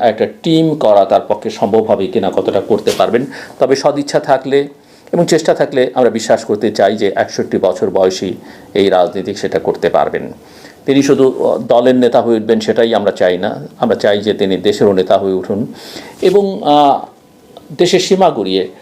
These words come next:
তার নেতৃত্ব আঞ্চলিক পর্যায়ে এবং বৈশ্বিক প্ল্যাটফর্মগুলোতেও দেখা যায়। আহ, নিঃসন্দেহে ক্ষমতার বাইরে থেকে সব কিছু যত মধুর মনে হয়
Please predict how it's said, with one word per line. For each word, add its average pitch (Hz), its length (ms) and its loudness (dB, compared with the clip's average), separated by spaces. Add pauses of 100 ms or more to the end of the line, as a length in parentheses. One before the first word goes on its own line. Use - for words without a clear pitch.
(140)
তার 101 140 4
নেতৃত্ব 110 760 0 (880)
আঞ্চলিক 107 480 2
পর্যায়ে 101 280 0
এবং 98 100 -4
বৈশ্বিক 117 400 0 (380)
প্ল্যাটফর্মগুলোতেও 95 800 -2 (440)
দেখা - 200 -2
যায়। - 180 -10 (1900)
আহ, 107 300 4 (800)
নিঃসন্দেহে 180 640 2 (640)
ক্ষমতার 147 340 2
বাইরে 139 280 2
থেকে 156 260 -2 (240)
সব 135 180 -2
কিছু 135 220 -8
যত 131 220 2
মধুর 120 380 0
মনে 113 200 2
হয় 107 260 2